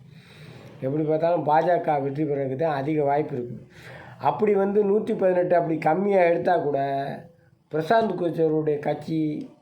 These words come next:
தொங்கு சட்டசபை அப்படி இப்படி வந்தா கூட பிரசாந்த் கிஷோர் எப்படி போவாரு?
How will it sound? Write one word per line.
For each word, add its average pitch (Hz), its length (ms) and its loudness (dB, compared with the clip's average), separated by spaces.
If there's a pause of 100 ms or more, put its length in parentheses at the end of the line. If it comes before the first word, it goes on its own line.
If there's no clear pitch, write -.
(600)
தொங்கு 190 260 -2
சட்டசபை 160 460 0
அப்படி 143 220 -2
இப்படி 151 200 0
வந்தா 160 280 2
கூட 127 500 -2 (100)
பிரசாந்த் 185 420 -2
கிஷோர் 160 340 0
எப்படி 156 220 -2
போவாரு? 143 560 -2